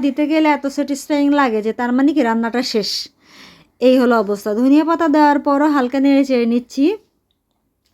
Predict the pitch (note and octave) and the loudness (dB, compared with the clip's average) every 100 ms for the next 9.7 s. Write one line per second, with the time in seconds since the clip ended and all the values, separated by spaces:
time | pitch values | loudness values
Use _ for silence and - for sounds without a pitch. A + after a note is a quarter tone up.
0 | - - B3+ C4+ C4 C4+ C#4+ E4 D#4 C#4 | -16 -2 0 2 4 4 6 6 4 4
1 | C#4 B3+ F#3 - - - - C#4+ B3+ C#4+ | 4 2 -2 -10 -20 -20 -10 -6 -4 0
2 | D4+ D#4+ C#4+ D#4+ D#4+ C#4+ C#4+ B3+ C4 D4+ | 0 0 0 2 4 2 0 0 0 0
3 | D4+ D4 C#4 C#4 D4+ C#4+ C#4 D4+ D#4 C#4+ | 0 0 0 0 0 0 2 0 -2 -12
4 | C#4+ C4+ - B3 C4 D4+ D4 D4+ D4 C#4+ | -14 -14 -6 0 4 4 2 0 2 0
5 | D4 C#4+ B3+ C#4 D4 C#4+ C#4 D4 C4 B3 | -2 -4 -4 -4 -2 0 0 0 0 2
6 | C4+ C4+ D4 D4+ D4 C#4 C#4 D4 C#4 A#3+ | 2 2 0 0 0 2 4 4 4 0
7 | B3+ C#4 C4+ C#4 C4 C4+ C4 A#3 A#3 A#3 | 2 2 4 2 2 2 2 2 2 2
8 | B3 A#3 A#3 - G3+ F#3+ F3 - - A#3 | 2 2 -4 -10 -12 -10 -10 -10 -4 -2
9 | A3 G#3 F#3+ F#3 F#3 - | 0 -2 -2 -4 -8 -10